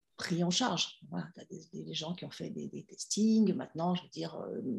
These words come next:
quand t'es un établissement de nuit, il faut que tu te lèves tôt quand même pour, euh, tu vois, tu dois justifier de tes critères quand tu refuses l'entrée à quelqu'un. Euh,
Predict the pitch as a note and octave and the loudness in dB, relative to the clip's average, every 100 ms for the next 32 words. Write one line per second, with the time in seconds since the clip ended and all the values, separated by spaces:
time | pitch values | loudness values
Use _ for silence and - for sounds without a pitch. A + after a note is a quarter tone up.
0 | G3+ - _ - - D#3 - D#3 D3+ D3+ | -6 -12 _ -20 -12 -10 -2 -2 0 -2
1 | D3+ D3+ - D3+ D3+ E3+ G#3 A3 F#3+ - | -2 0 0 0 2 6 8 8 6 0
2 | - - - D3+ - A3+ A3 F#3 F3 F#3 | -10 -10 -6 -6 -2 0 0 2 2 2
3 | F#3 D3+ D#3 C#3+ C3+ - - - _ E3+ | 0 -4 -2 -2 -4 -10 -18 -20 _ 0
4 | E3+ E3 E3 E3+ - F3+ A3 G#3+ F#3 F#3 | 2 2 4 4 4 4 4 6 4 6
5 | F#3 F#3 F3+ E3 E3+ D#3 D#3 D#3+ D3+ D3 | 4 4 0 -6 -4 -4 -4 -4 -4 -4
6 | E3+ D#3+ - - F3 F#3 G3 G#3 G#3+ G#3+ | -4 -4 -4 -10 -4 2 4 6 6 8
7 | G#3 | 4